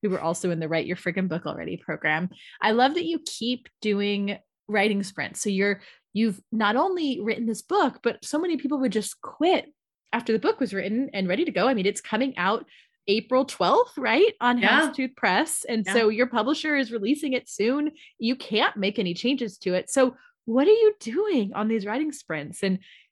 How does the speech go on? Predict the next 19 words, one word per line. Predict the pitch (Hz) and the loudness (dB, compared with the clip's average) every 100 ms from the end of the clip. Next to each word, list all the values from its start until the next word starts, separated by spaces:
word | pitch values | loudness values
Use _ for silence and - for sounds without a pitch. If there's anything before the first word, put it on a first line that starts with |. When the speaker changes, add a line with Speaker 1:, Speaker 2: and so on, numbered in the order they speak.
| _ | _
Speaker 1:
why | 196 202 214 381 370 | -4 0 2 4 6
have | 254 240 | 4 2
you | 233 | 0
decided | 226 - 220 233 254 | -2 -2 0 0 0
to | 214 | -6
keep | 190 - 254 - | -10 -6 -6 -6
creativity | - - 220 208 226 208 208 | -8 -4 -4 -4 -6 -2 -2
and | 180 | -2
writing | 170 190 185 | -2 0 -2
in | |
your | 160 151 | -2 -2
life, | 160 185 185 - _ | 0 0 -2 -6 _
even | 202 202 190 | -4 -2 -2
after | 185 175 - | -2 -2 -4
this | 170 170 | -4 -6
particular | 190 180 185 170 151 | -8 -8 -6 -4 -6
goal | 151 143 139 | -4 -6 -6
is | 147 | -8
finished? | - 160 - - - | -12 -14 -14 -18 -20